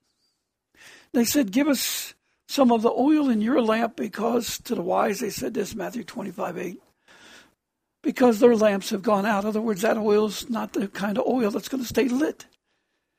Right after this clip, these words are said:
And dear Lord, we know that there's a famine of the word coming to the world. But Lord, it's coming to those who were not righteous. It's coming to those who, who heard the word and refused it. It's coming to those who had the word and didn't use it right.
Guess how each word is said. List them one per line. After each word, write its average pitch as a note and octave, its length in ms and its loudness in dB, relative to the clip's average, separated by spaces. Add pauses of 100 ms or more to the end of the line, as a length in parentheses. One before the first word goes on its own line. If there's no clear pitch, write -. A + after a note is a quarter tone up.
(460)
And C4 80 -4
dear C4 120 4
Lord, C4 160 6
we B3+ 100 6
know A#3+ 340 4
that B3 140 -2
there's G3+ 180 -6
a G3 60 0
famine A#3 420 4
of A3 80 4
the F#3 80 4
word F#3 460 0
coming F3+ 460 -2
to G3+ 100 -4
the F3+ 80 -2
world. F3 460 -10 (1000)
But G#3 140 -2
Lord, A3+ 220 6
it's A3 160 -2
coming C4 380 4
to C4+ 100 2
those A3 840 -2 (480)
who A#3+ 100 0
were A3 160 6
not A#3 240 2
righteous. A#3+ 540 0
It's B3 120 -6
coming C#4+ 320 6
to C4 120 4
those A3+ 400 2
who, A#3 180 -2 (360)
who B3+ 240 0
heard B3+ 260 2
the C#4+ 80 4
word A#3 280 4
and G#3+ 80 -2
refused G#3+ 540 -6
it. C4 140 -4
It's D#4+ 200 -4
coming C#4+ 320 4
to C#4 100 0
those A#3 340 0
who A3+ 80 -2
had G3 180 -2
the A3 100 -2
word A3 260 0
and B3+ 120 -4
didn't A3+ 220 -8
use A3 260 -6
it A3+ 120 -14
right. A3+ 360 -10